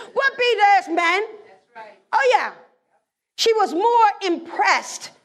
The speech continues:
Speaker 1: with Jesus than those men. She was more excited with Jesus than those men. She was more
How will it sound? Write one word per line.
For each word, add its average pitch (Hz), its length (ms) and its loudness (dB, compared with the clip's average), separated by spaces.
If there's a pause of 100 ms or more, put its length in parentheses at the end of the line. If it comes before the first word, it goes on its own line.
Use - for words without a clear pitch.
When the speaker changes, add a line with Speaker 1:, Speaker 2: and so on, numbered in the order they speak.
Speaker 1:
with 294 180 -4
Jesus 294 600 -4 (180)
than 208 320 -4
those 175 300 -6
men. 196 380 -8 (840)
She 392 180 2
was 359 220 0
more 403 460 4
excited - 920 -2 (680)
with 240 240 -2
Jesus - 800 -4 (400)
than 214 300 0
those 208 340 -4
men. 320 340 -4 (560)
She 403 120 4
was 330 200 2
more 427 320 4